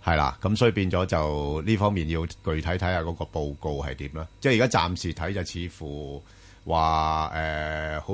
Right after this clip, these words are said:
似佢哋之前嗰啲指控啊，咩賄賂啊嗰啲呢，佢哋就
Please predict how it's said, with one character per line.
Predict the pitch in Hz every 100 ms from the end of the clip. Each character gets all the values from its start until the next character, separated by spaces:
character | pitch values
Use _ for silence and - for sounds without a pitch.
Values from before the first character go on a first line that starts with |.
| 110
似 | 95
佢 | - 92
哋 | 85 80
之 | 113
前 | 107 76 71
嗰 | 92
啲 | 95 - 80
指 | 101
控 | 90 85 87
啊， | 92 98 101 101 101
咩 | 104 98 92 90
賄 | 87 95
賂 | 80 78
啊 | 82
嗰 | 85
啲 | 87 95
呢， | 92 90
佢 | 71 80
哋 | 82
就 | 78 76 78